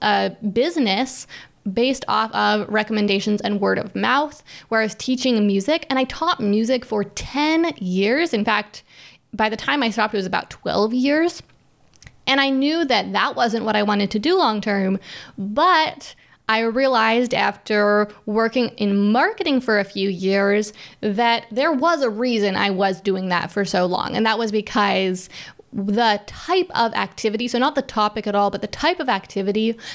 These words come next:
that I love doing is learning things and then sharing them with others, sharing what I learn, which is essentially teaching. So what I did with my main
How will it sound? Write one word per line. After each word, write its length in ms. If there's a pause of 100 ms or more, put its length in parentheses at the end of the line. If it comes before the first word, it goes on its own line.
that 120
I 160
love 640
doing 540 (160)
is 140
learning 440
things 220
and 140
then 140
sharing 460
them 160
with 200
others, 680 (380)
sharing 640
what 340
I 100
learn, 220
which 160
is 180
essentially 800 (240)
teaching. 720 (920)
So 720 (180)
what 220
I 120
did 540
with 380
my 220
main 600